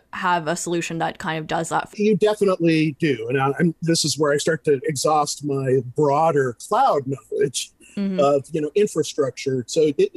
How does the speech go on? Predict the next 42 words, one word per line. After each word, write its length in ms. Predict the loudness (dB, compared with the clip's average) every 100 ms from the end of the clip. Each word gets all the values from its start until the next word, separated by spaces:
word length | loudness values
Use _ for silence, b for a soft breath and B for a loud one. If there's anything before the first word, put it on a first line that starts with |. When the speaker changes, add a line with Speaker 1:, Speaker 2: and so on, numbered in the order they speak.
| -2
Speaker 2:
I 60 | 0
don't 140 | 0
wanna 140 | 0 -2
tell 240 | 0 2
a 60 | 2
C 160 | 0
T 260 | -4 0 2
O 100 | 4
not 420 | 2 2 0 -2
to, 160 | -4 -4 _
to, 140 | -8 -8
to 100 | -10
look 260 | -2 -2 -2
into 240 | -2 -2
that. 260 | -2 -10 -18 _ _ _ _ _ _
But 100 | -2
I 80 | 0
think 240 | 2 2 2
what's 220 | 0 0
just 280 | -2 0 2
as 160 | 2
important 480 | 0 2 0 0 -4
is 120 | -2
to 80 | 0
make 180 | 0 0
sure 340 | 0 2 4
that 180 | 2 0
the 100 | -2 -2
data 280 | 0 2 2
layer 360 | 2 0 -2 -8 _ -2
that 180 | -2 0
you're 120 | 0
looking 380 | 2 0 -2 -6
at 200 | -12 -18 -2
doesn't 480 | 2 2 2 0 -4
force 580 | -6 2 2 2 0
you 220 | -2 -2 -2
to 120 | -6
have 300 | -8 -8 -8 -4
to 80 | -4
do 240 | 2
a, 40 | 2